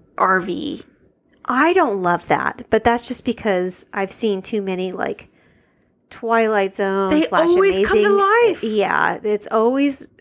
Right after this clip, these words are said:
Speaker 2: they always come alive, and it is always nefarious.
Speaker 1: It's always nefarious. And they
Speaker 2: They
Speaker 1: got those eyes. They're like this.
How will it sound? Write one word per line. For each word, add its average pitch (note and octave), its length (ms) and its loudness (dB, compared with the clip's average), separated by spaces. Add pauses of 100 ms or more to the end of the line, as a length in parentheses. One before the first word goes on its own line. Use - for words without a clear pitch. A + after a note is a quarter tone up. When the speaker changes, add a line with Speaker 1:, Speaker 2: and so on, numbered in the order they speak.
(200)
Speaker 2:
they A3+ 140 2
always B3 180 0
come C#4+ 220 -4
alive, G3 320 4
and G3 180 -8
it F3+ 240 -8
is F#3 140 -6 (240)
always G3+ 480 2
nefarious. - 760 -6
Speaker 1:
It's F4 160 -4 (180)
always G#4+ 480 2
nefarious. E3+ 1080 -2
And C#4 100 -4
they D4 60 2
Speaker 2:
They C#4 40 -2
Speaker 1:
got C#4+ 140 2
those A#3+ 160 0
eyes. C4 320 -2
They're G#3 160 0
like G#3 200 0
this. E3 280 -2